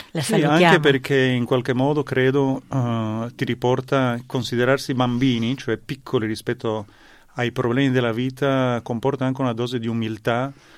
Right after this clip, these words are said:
Speaker 2: che è la chiave poi per imparare, perché se si pensa già di aver compreso, capito, si diventa forse cristallizzati e, e si smette di imparare oltre a esporsi a, a rischi.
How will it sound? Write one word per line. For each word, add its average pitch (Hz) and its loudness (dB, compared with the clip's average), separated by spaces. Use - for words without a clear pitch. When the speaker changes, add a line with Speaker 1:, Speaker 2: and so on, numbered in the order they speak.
Speaker 2:
che - -6
è - 0
la 120 0
chiave 127 2
poi 120 -2
per 123 -2
imparare, 110 -2
perché 110 -10
se - -10
si 120 -8
pensa 135 -2
già 117 -4
di 113 -6
aver 107 -4
compreso, 113 -4
capito, 120 -8
si 123 -10
diventa 110 -6
forse - -14
cristallizzati 110 -8
e, 101 -10
e 139 -14
si 110 -12
smette 123 -6
di 110 -6
imparare 113 -4
oltre 104 -6
a - -6
esporsi 104 -12
a, 98 -10
a - -14
rischi. - -6